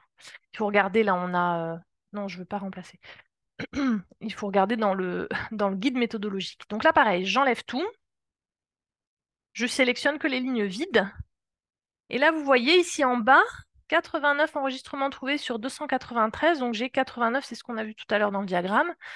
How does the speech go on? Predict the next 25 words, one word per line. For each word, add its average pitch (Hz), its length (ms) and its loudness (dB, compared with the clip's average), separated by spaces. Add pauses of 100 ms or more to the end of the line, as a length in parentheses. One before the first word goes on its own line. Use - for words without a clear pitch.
(560)
Et 220 80 4
là, 277 160 6
donc, 311 180 -2
j'ai 277 160 4
les 285 120 2
P 247 120 -2
P 226 140 -2
N. 185 320 -4 (580)
Donc 214 200 -6
là, 311 100 8
j'ai 277 160 2
les, 202 400 0
j'ai 269 160 -2
les 247 140 -2
titres, - 580 -10
hein, 220 220 0
La 185 100 2
Vigne 202 220 -2
Américaine, 202 680 2
et 196 60 -4
cetera, 185 440 -2
Terre - 220 -4
Taurine, 233 440 -2 (420)
pour 240 160 0
lesquels 247 580 4